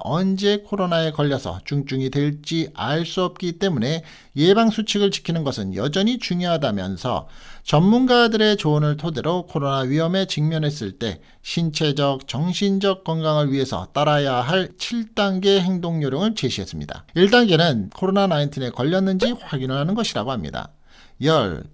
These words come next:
두통, 인후염, 위장 문제 등 코로나 나인틴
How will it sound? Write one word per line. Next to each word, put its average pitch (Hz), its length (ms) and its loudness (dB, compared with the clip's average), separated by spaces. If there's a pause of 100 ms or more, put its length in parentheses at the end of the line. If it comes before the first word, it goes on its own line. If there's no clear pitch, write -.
(120)
두통, 170 640 -4 (280)
인후염, 185 800 2 (240)
위장 175 500 4
문제 151 280 2
등 208 240 2 (300)
코로나 151 420 2
나인틴 110 560 -2